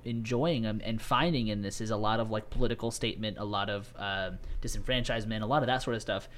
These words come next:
The problem is, is that this is a concept album, and the, they,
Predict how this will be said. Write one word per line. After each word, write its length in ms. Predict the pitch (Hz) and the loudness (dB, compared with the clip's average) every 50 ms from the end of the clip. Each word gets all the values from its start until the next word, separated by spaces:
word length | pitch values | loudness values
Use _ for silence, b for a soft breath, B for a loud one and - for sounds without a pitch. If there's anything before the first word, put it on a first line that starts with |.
| B - | B -8
The 60 | 123 | -8
problem 420 | 110 - 160 160 170 160 156 135 127 | 0 6 6 6 8 6 4 2 2
is, 220 | 127 120 117 - | 2 0 0 -2
is 60 | 113 | -2
that 200 | - 117 107 - | 0 0 -2 0
this 240 | - 120 110 - - - - | 0 -2 -2 -2 -4 -2 0
is 340 | 123 120 120 117 113 - - - | 2 2 2 2 0 -4 -8 -8
a 80 | 107 | -8
concept 520 | 101 - 160 185 196 156 - 104 98 - - | -4 0 4 4 4 4 4 0 -2 -2 -4
album, 420 | 82 73 73 64 55 64 78 78 - | -4 -4 -4 -6 -8 -8 -10 -8 -6
and 360 | - 113 113 110 107 107 101 - | -4 -2 -2 0 -2 -4 -4 -2
the, 320 | 117 110 107 110 107 104 95 - - - | -2 -2 0 -2 -2 -4 -8 -10 -10 -8
they, 380 | 123 117 120 120 120 117 - | -6 -2 0 0 0 -2 -4